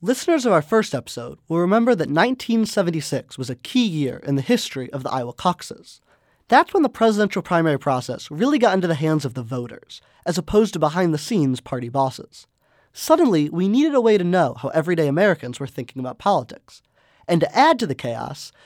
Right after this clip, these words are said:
the Democrats had an especially packed field competing for the chance to take on a Republican president, not too unlike the race this year. That year was when exit polling really came into vogue,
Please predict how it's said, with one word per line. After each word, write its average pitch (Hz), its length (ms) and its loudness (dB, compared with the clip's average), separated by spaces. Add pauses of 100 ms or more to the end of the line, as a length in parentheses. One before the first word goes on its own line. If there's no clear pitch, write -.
the - 80 -6
Democrats 147 720 2
had 151 100 -2
an 147 60 0
especially 240 460 -2
packed - 380 -2
field 131 460 -6
competing 214 420 -4
for 208 80 -6
the - 80 -4
chance - 460 -4 (240)
to - 80 -20
take 202 260 0
on 165 240 6
a 156 100 0
Republican 131 460 -2
president, 143 480 -2 (500)
not 294 220 4
too 214 140 2
unlike 175 320 4
the 139 100 -4
race 127 220 -4
this 151 260 -2
year. - 140 -18 (840)
That 262 260 6
year 127 300 0
was 131 160 -4
when 135 140 -2 (120)
exit 160 400 2
polling - 340 -12
really 131 200 -6
came 127 220 -4
into 120 100 -6
vogue, - 380 -12